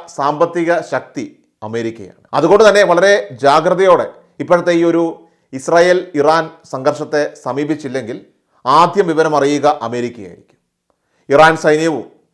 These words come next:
ഇറാൻ ഒപ്പം നിൽക്കുന്ന വിവിധ ഗ്രൂപ്പുകളിലെ പോരാളികളും മരണഭയമില്ലാത്തവരാണ്. പോരാടി മരിക്കുന്നതിൽ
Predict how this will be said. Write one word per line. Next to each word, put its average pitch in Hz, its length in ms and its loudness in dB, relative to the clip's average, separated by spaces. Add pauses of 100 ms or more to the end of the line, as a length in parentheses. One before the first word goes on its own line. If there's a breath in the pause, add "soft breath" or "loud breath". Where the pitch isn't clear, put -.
(160)
ഇറാൻ 170 240 4
ഒപ്പം 170 220 2
നിൽക്കുന്ന 160 380 0
വിവിധ 160 300 -2
ഗ്രൂപ്പുകളിലെ 165 800 0 (180)
പോരാളികളും 135 680 2 (300)
മരണഭയമില്ലാത്തവരാണ്. 151 1160 0
പോരാടി 175 520 6
മരിക്കുന്നതിൽ 160 600 0